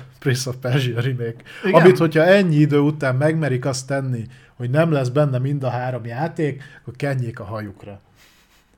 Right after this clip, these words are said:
Speaker 1: Mert szerintem minimum ennyi most már elvárható.
Speaker 2: Nem lesz benne,
Speaker 1: A,
Speaker 2: biztos, hogy
Speaker 1: egyébként é-, én azt mondom, hogyha viszonylag korrekt módon megcsinálnák egy Prince of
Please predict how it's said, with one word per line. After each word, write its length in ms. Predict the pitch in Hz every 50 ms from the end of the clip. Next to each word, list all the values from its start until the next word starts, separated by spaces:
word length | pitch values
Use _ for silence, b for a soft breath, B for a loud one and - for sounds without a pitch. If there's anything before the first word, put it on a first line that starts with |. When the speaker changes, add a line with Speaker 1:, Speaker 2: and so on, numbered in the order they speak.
| _ _
Speaker 1:
Mert 180 | 147 147 147 131
szerintem 340 | 139 165 160 151 156 170 165
minimum 380 | 180 185 180 165 156 151 143
ennyi 240 | 147 147 139 139 139
most 260 | 135 135 131 127 -
már 160 | 139 127 123
elvárható. 720 | 123 117 113 113 110 107 104 104 104 104 101 - - 107 107 - 156
Speaker 2:
Nem 160 | 131 123 123 123
lesz 160 | 123 120 101
benne, 300 | 101 120 120 117 117 117
Speaker 1:
A, 140 | 160 160 107
Speaker 2:
biztos, 280 | 104 202 226 - - -
hogy 80 | 226
Speaker 1:
egyébként 500 | 226 302 285 - - - 170 151 135 175 - -
é-, 260 | - 208 202 185 185 190
én 160 | 190 185 175
azt 220 | 175 156 - -
mondom, 260 | 147 143 139 139 131
hogyha 560 | 127 135 131 131 - 143 139 135 127 120 B B B B B B - 127 110
viszonylag 680 | 117 170 185 175 - 175 156 143 139 135 131 127 127 127 - - - - - - _ _ _ _ 202 170 - _ _ _ _ b 110 107 b b b b b b b b b b _ _ _ _ _
korrekt 680 | - - 151 160 160 156 151 135 127 127 - - - 120
módon 580 | 110 131 131 131 131 127 123 123 113 110 110 113 b b b b b b b b b
megcsinálnák 840 | - 143 156 160 151 - 160 147 143 135 127 127 127 123 117 - -
egy 220 | 120 113 110 107 -
Prince 300 | - 143 143 139 131 -
of 60 | 131